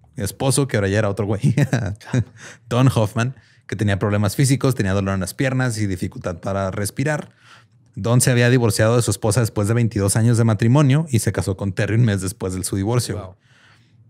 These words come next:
Speaker 1: Eh, Terry acaba de divorciarse de su tercer marido. Ven, o sea, este güey era el cuarto. El dieciséis de septiembre del ochenta y ocho, Don se registró en un motel. Hizo tres videos para sus hijos, diciendo que tres médicos le habían diagnosticado cáncer.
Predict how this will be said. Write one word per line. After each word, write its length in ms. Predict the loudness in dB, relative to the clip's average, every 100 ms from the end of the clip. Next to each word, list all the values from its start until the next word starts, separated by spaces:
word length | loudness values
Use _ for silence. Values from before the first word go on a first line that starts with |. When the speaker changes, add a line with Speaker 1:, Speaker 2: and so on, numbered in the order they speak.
| _ -16
Speaker 1:
Eh, 40 | -10
Terry 300 | -4 0 2
acaba 240 | 2 0
de 60 | 2
divorciarse 420 | 0 -2 -4 -4
de 40 |
su 100 | -6
tercer 300 | -6 -6 -4
marido. 340 | -4 -4 -4 -6
Ven, 260 | -6 -6 -8
o 40 |
sea, 100 | -8
este 120 | -8
güey 160 | -4 -4
era 80 | -4
el 60 |
cuarto. 300 | -6 -8 -8 -20 _ _ _ _ _ _ _ _ _ -6
El 120 | 0
dieciséis 340 | 2 2 2
de 40 | 2
septiembre 360 | 2 2 2
del 80 | 2
ochenta 300 | 2 0 2
y 80 | 2
ocho, 440 | 2 0 -4 -6 _ _ -6
Don 260 | 0 0
se 80 | 2
registró 420 | 0 -2 -2 0
en 100 | 2
un 100 | 2
motel. 460 | 2 0 0 -2 -6 _ _ _ _ -8
Hizo 260 | -2 0
tres 260 | 2 2 4
videos 300 | 2 2 0
para 160 | 0 -2
sus 220 | -2 -2
hijos, 320 | -2 -2 -2 -4
diciendo 380 | -2 0 0
que 80 | -2
tres 300 | -2 -2 -2
médicos 340 | -2 -2 -4 -4
le 60 |
habían 180 | -4 -6
diagnosticado 640 | -6 -8 -10 -12 -10 -10
cáncer. 400 | -6 -4 -4 -8